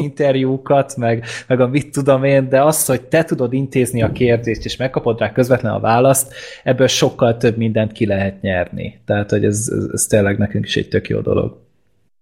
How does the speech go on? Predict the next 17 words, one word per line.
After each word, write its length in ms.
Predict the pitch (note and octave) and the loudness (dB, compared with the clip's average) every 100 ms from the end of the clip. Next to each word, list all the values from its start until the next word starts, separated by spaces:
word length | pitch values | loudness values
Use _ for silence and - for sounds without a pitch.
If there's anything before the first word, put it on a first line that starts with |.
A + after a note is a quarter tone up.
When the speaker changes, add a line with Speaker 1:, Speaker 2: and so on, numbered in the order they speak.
| _ | _
Speaker 1:
Igen. 340 | C3 C3 C3 _ _ _ _ _ _ - | -12 -12 -14 _ _ _ _ _ _ -4
Hát 200 | D#3+ D#3+ | -2 -2
neke-, 400 | D#3 D3 - A#2+ | -2 -2 0 0
nekem 320 | C3+ C3 B2 | 0 0 0
is 140 | B2 - | 0 0
nagyon 240 | B2 A#2+ | 2 4
jó, 180 | B2 B2+ | 2 2
de 120 | C3 | 2
biztos 320 | C3 C3 A2+ - | 0 -2 -4 -2
vagyok 160 | A#2 | 0
benne, 200 | A#2 A#2 | 0 2
hogy 80 | A#2 | 2
rengeteg 380 | A#2 A#2 B2+ B2+ | 2 0 -4 -2
kollégám 420 | B2 A#2+ A#2+ A#2 | 0 0 2 2
borzasztó 420 | A#2 A#2+ A2+ - | 0 -2 -4 -6
szívesen, 640 | - B2 A#2 - B2 B2 - _ _ _ _ _ _ _ _ _ | -6 -6 -6 -2 -2 -2 -8 _ _ _ _ _ _ _ _ _
ö, 320 | - A#2+ A#2+ | 0 2 4